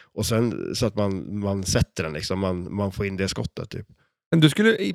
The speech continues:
Speaker 2: praktiken kunna spela det här spelet, eh, m-, m-, bara med en hand.
Speaker 1: <laughs>
Speaker 2: Att, eh,
Speaker 1: Eh, ja, om man är riktigt bra
Speaker 2: ja,
Speaker 1: så.
Speaker 2: det, det, och när du kommer in multibollen så f-, måste du köra varannan
Speaker 1: Ja.
Speaker 2: på ramperna då. Annars är det skottet längst ut,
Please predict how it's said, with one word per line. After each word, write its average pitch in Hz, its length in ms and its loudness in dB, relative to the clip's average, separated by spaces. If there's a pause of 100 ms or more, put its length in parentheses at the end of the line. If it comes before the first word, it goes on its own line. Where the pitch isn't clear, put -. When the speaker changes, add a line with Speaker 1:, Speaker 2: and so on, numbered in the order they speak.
Speaker 2:
praktiken 190 640 4
kunna 143 220 6
spela 131 340 4
det 135 60 4
här 117 60 4
spelet, 110 640 2 (840)
eh, 107 60 6
m-, 107 140 4 (720)
m-, - 80 10 (640)
bara 139 160 10
med 143 100 4
en 135 80 4
hand. 113 380 2
Speaker 1:
<laughs> - 80 -2 (1400)
Speaker 2:
Att, - 320 2
eh, 135 100 10
Speaker 1:
Eh, 117 80 4
ja, 127 380 2 (240)
om 127 60 4
man 123 120 8
är 113 180 4
riktigt 110 260 -2
bra - 100 4
Speaker 2:
ja, - 60 6
Speaker 1:
så. 156 60 8
Speaker 2:
det, 175 120 8
det, 180 280 4
och 151 380 0
när 165 100 8
du 160 60 6
kommer 165 180 4
in 165 100 6
multibollen 143 520 6
så 131 80 2
f-, 117 140 0
måste 143 380 6
du 120 380 6
köra 120 200 6
varannan 120 420 4
Speaker 1:
Ja. 131 220 8
Speaker 2:
på 123 60 6
ramperna 131 340 6
då. 110 100 4
Annars 156 420 4
är 160 100 8
det 196 100 6
skottet 135 420 2
längst 131 300 4
ut, 113 300 0